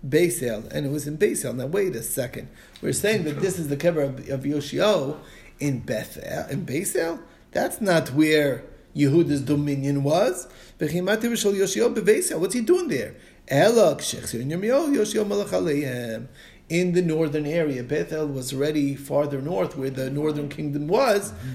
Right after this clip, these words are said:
Speaker 1: and he was king over everybody. He moved the seat of, of, of government to be more cent-, central to all of the,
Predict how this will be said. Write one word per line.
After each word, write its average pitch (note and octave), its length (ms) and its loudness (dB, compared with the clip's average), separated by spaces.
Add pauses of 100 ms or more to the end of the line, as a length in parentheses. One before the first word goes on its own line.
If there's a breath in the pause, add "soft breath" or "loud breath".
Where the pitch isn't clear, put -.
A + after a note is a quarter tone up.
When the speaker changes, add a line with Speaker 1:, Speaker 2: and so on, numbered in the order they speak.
Speaker 1:
and E3+ 240 2
he F3+ 80 4
was G3+ 220 2
king A#3 260 2
over A#3+ 160 6
everybody. A#3+ 480 4
He B2+ 160 -2
moved F3 300 0
the D3 100 0
seat F3+ 320 -4
of, - 380 -6
of, C#3+ 280 -2
of D3 360 2
government F#3+ 440 2 (420 loud breath)
to D3+ 100 0
be D3+ 400 2 (120)
more D3+ 420 0 (260)
cent-, C#3 580 -8
central D#3 460 -4
to - 120 -8
all C#3 360 -2
of A#2+ 160 -12
the, A#2 160 -8